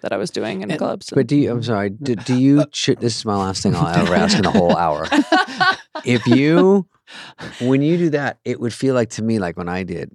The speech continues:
Speaker 3: the first Carson, let's say, my only one.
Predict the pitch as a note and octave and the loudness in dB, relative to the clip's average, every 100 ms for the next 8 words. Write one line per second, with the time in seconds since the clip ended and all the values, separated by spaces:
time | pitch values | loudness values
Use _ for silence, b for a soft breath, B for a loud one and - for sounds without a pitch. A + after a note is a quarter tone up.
0 | _ - - E2+ - - - - F2+ E2+ | _ -14 -10 -10 -10 -14 -18 -8 -6 -6
1 | - F2 E2+ E2+ - - E2 E2 E2+ F2 | -8 -12 -14 -14 -12 -12 -14 -14 -8 -8
2 | D#2+ D2+ | -8 -12